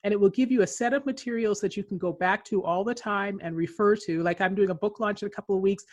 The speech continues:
I went back to my old courses that have all been updated, and I went through the material again and make sure, make, you know, my plan was all set. And then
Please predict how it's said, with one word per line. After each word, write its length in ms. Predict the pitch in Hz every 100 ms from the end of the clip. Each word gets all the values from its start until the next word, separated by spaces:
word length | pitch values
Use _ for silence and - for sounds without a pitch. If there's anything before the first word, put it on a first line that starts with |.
| - -
I 60 | 170
went 180 | 175
back 200 | 180 190
to 80 | -
my 120 | 220 196
old 220 | 196 196
courses 580 | - 196 - 190 190 - _ _
that 80 | 180
have 100 | 175 -
all 260 | 202 220 -
been 100 | 220
updated, 600 | 208 208 214 202 202 202
and 100 | 160
I 60 | 156
went 220 | 180 202
through 120 | 214
the 60 | 214
material 460 | 196 - 196 202 196
again 400 | 190 180 185 185
and 140 | 160
make 160 | 165 175
sure, 280 | - 185 180
make, 180 | 180 -
you 100 | 185
know, 80 | 175
my 120 | 160
plan 340 | 160 208 196
was 140 | 196 185
all 140 | 175
set. 380 | - 185 180 180 _ _ _ -
And 100 | 190
then 220 | 202